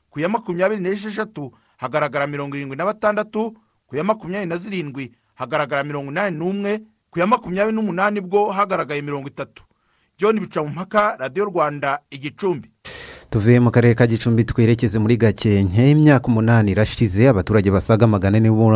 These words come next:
Speaker 2: bo muri aka karere bizezwa guhabwa ingurane z'ibyabo byangijwe n'ikorwa ry'imiyoboro y'amashanyarazi,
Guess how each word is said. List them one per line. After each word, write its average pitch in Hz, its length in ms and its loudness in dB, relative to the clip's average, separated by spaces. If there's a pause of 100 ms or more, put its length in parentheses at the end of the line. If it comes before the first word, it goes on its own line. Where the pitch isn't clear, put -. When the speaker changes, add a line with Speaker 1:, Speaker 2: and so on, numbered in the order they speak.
Speaker 2:
bo 107 320 4
muri 113 160 6
aka 101 200 0
karere 120 500 4
bizezwa 101 640 2
guhabwa 104 420 0
ingurane 104 400 4
z'ibyabo 104 440 4
byangijwe 107 560 4
n'ikorwa 107 500 4
ry'imiyoboro 113 600 6
y'amashanyarazi, 101 680 4